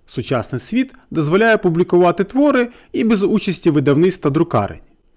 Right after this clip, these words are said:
Я розкажу вам про сайт, де сучасні українські письменники публікують свої твори. Це аркуш. Тисячі авторів. Безліч творів будь-яких жанрів. Зручний інтерфейс як для читачів, так і для авторів.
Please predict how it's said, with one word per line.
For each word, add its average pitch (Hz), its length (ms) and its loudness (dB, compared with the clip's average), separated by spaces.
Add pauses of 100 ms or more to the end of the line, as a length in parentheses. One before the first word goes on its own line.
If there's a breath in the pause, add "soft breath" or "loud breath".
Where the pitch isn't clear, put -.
(220 soft breath)
Я 131 160 2
розкажу 127 380 -2
вам 117 120 -2
про 113 140 -2
сайт, 226 440 0 (260 soft breath)
де 120 100 -4
сучасні 127 500 -4
українські 127 440 -4
письменники 233 720 -2 (220 soft breath)
публікують 185 580 0
свої 139 240 -2
твори. 131 400 0 (420)
Це - 240 -2
аркуш. - 560 -4 (580)
Тисячі 127 420 -4
авторів. 156 480 0 (720)
Безліч 208 520 0
творів 175 520 4 (140)
будь-яких 139 440 0
жанрів. 120 600 0 (380)
Зручний 160 440 2
інтерфейс 170 580 0
як 120 120 -2
для 113 100 -2
читачів, 247 600 -2
так 247 220 -4
і 240 40 -2
для 208 140 2
авторів. 170 640 0